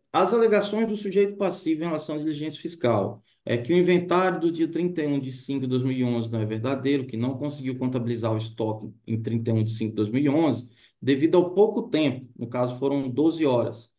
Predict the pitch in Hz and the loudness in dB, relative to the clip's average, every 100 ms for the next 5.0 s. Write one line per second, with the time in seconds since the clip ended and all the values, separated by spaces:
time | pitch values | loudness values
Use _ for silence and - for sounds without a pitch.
0 | _ _ - 131 160 175 180 185 180 139 | _ _ -6 -2 0 0 0 0 2 4
1 | 147 151 165 143 120 127 131 147 165 - | 2 2 -2 -4 -2 -2 -2 -4 -4 -6
2 | 135 151 147 123 147 147 139 165 165 - | -6 -2 -2 -2 0 2 2 0 -4 -2
3 | 143 143 151 160 165 131 143 147 156 127 | -2 0 -2 -4 -6 0 0 2 0 0
4 | 135 147 175 - 156 - 220 151 151 - | 0 -2 -8 -8 -8 0 2 2 -2 -8